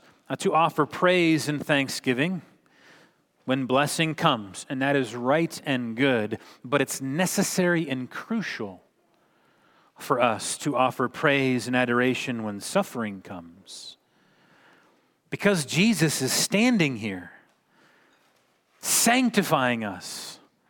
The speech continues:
singing with us. Amen. Next, let's consider why we hope. The beauty of Jesus' participation, back to the text, verse fourteen.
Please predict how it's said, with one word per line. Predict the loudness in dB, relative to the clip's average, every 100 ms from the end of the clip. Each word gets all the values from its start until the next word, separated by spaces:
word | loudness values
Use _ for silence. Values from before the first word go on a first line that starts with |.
| _ _ _ _ _ _ -10
singing | -6 0 2 4 4 2 2
with | 4 4 2
us. | 0 -2 -10 -10 -10 -12 -16 _ _ _ _ _ _ _ _ _ _ _ _ _ _ _ _ _ _ _ _ -12
Amen. | -4 0 0 -2 -12 _ _ _ _ _ _ _ _ _ -18 -2
Next, | 0 0
let's | -2 -4
consider | -2 0 2 4
why | 4 2 2
we | 0 0
hope. | 0 0 -2 -12 -20 -20 -20 -20 _ -6
The | 0
beauty | 4 4 2
of | 0
Jesus' | 0 0 0 -2 -2
participation, | -4 -4 -4 -4 -2 0 0 -2 0
back | 0 0 -2
to |
the | -2
text, | 0 0 -2 -4
verse | -2 -2
fourteen. | -6 -6 -4 -2 -2 -2